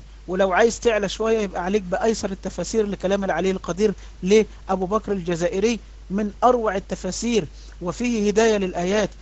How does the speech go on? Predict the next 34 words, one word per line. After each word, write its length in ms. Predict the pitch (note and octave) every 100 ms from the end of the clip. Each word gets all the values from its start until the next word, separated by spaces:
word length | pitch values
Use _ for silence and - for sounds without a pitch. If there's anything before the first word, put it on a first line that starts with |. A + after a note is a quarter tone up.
| - -
كلام 240 | F3+ B3 G#3
جميل 300 | A3+ A#3+ G3
جدًا، 360 | B3 F#3+ F3
وفيه 200 | E3 -
شرح 320 | - A#3 -
المعاني 380 | G3 F#3 F#3 A3
الكلمات. 520 | G3+ - F#3+ G3+ A3 F#3
يعني 280 | E3+ G3 - - -
عايز 180 | G3+ G#3
أقول 180 | A#3+ A#3+
لك 100 | - - - -
تفسير 500 | F#3+ - A#3+ B3+ A3
رائع، 560 | G#3 B3 A#3+ A#3+ F#3 E3
رائع، 400 | A#3 B3 A3+ F#3
رائع 280 | A#3+ A#3 G3+
للغاية 420 | G3 F#3 B3 A3+
ومعاصر. 680 | G#3+ A#3 G#3 B3 C4 F#3 D#3
سبحان 360 | - - G#3
الله 220 | G3+ G3
العظيم. 320 | F3+ D#3+ D#3+ C#3 - - -
يبقى، 340 | B3+ A3+ A3+ - - -
يبقى 220 | G3 G#3
حضرتك 540 | - F#3 G3+ A3+ G#3 G#3
يلي 180 | G#3 F#3+
بتقول: 420 | - B3+ B3 E3 - - G3
"أنا 140 | A3
مشكلتي 600 | F#3+ - A#3+ G#3 F3 -
الكلمات 400 | E3 F3+ F3+ A3+
الصعبة"، 500 | - - A3+ A#3+ A#3+ - - -
إن 140 | F3+
حضرتك 420 | E3+ F#3 G#3+ G3+ E3+
عليك 300 | G3 G3+ A3+
أن 260 | A#3+ G#3
تتدبر 720 | F#3+ - F3+ G#3+ F#3+ F3+ A3+